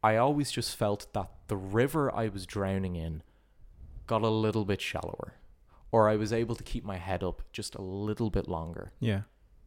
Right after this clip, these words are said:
Speaker 1: But the end was always still the same. And I ended up having to take a year off last year because of it. Um, because everything just got too much, because I was too afraid to,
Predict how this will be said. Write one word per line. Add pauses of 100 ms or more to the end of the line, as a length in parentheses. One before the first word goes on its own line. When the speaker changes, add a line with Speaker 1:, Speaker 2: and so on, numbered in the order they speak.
(720)
Speaker 1:
But
the
end
was
always
still
the
same. (1400)
And (360)
I
ended
up
having
to
take (100)
a
year
off
last
year (460)
because
of
it. (840)
Um, (220)
because
everything
just
got
too
much,
because
I
was
too
afraid
to,